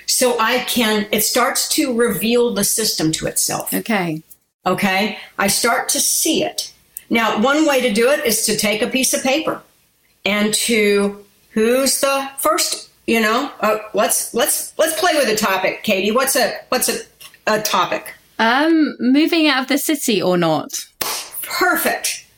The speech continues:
Speaker 1: Moving out of a city. This is the Inside Team around the decision of moving <laughs> out of a city, right? Great. So, um,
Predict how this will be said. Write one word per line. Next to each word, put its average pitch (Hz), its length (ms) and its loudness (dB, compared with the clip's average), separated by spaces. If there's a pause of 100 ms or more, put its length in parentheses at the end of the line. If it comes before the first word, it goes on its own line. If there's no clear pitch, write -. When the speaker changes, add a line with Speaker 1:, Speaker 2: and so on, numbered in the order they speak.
(100)
Speaker 1:
Moving 403 480 4
out 320 180 2
of 311 100 0
a - 80 2
city. 165 440 0
This 262 240 0
is 339 240 0
the 311 220 2
Inside 330 500 0
Team 269 480 0
around 226 540 0
the 214 80 0
decision 262 640 0
of 208 100 0
moving 220 360 2
<laughs> - 0 -
out 311 180 0
of - 60 -2
a 330 140 0
city, 339 580 0
right? 466 500 -2 (720)
Great. - 360 0 (760)
So, 339 460 2 (120)
um, 294 440 0